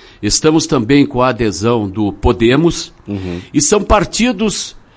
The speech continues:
Speaker 1: nós deixamos uma situação muito clara. Nós somos um partido de direita, nós observamos certos pri-, princípios que são de família, pátria, trabalho,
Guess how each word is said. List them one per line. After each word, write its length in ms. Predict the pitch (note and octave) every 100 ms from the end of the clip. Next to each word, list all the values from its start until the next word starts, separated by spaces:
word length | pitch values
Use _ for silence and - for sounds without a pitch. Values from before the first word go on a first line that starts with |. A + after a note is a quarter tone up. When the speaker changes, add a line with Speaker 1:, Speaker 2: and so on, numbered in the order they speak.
| _ _
Speaker 1:
nós 220 | F3 G3
deixamos 480 | F#3+ - F3+ F#3+ E3
uma 160 | F#3 F3
situação 540 | - D#3+ E3 - D#3+
muito 260 | E3 - F#3
clara. 500 | - F#3 E3 F2 C#2+ _ _ _ _ _ _ _
Nós 220 | A#2+ D3 D3
somos 400 | F3+ F3 D#3+ C#3+
um 100 | D3
partido 540 | C#3+ - - C#3 A#2
de 140 | A2+ B2
direita, 640 | B2+ A#2 A2+ A2+ F#3 F3 - _
nós 400 | F4 C4 - - - -
observamos 800 | C3+ - D#3+ C#3+ D3+ G#3+ G3+
certos 500 | - F3 F3+ - C#3
pri-, 300 | - D#3 C3+
princípios 880 | C#3+ B2 C#3 - E3 G3 - G2+ - _ _ _ _ _
que 100 | D#3+
são 380 | - - F#3 D#3+
de 380 | A2+ B2+ E2 D2 - _ _
família, 920 | _ - F#2 A2+ F#3 G3 D3+ G2+ C#2+ - _ _ _
pátria, 640 | - F3+ F3+ - G#2+ E2+ C#2+ _ _
trabalho, 840 | - A#2+ G2 E2+ D3 F3 D3 F#2+ -